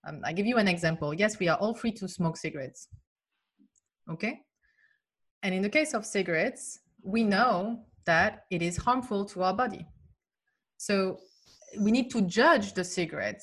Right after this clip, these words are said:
as knowing that s-, smoking cigarette is not healthy. That is a judgment based on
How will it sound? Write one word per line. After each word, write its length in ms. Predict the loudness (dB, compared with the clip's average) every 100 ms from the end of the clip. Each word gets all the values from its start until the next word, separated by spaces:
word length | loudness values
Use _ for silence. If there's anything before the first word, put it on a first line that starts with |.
| -4
as 340 | 2 2 2 0
knowing 420 | 0 2 2 2
that 140 | 0
s-, 280 | -2 -10 -14 _
smoking 640 | -16 -6 0 0 2 -2 -2
cigarette 640 | -4 -4 -2 -2 -4 -8 -20 _ _ 0
is 300 | 0 0 0
not 320 | 2 2 0
healthy. 580 | 0 0 0 -6 -14 -16 _ _ _ _ 2
That 260 | 2 2
is 220 | -2 -4 -6
a 80 | -8
judgment 680 | -4 2 2 2 -2 -2 -4 -4 2
based 380 | 4 4 -2 -2
on 200 | -2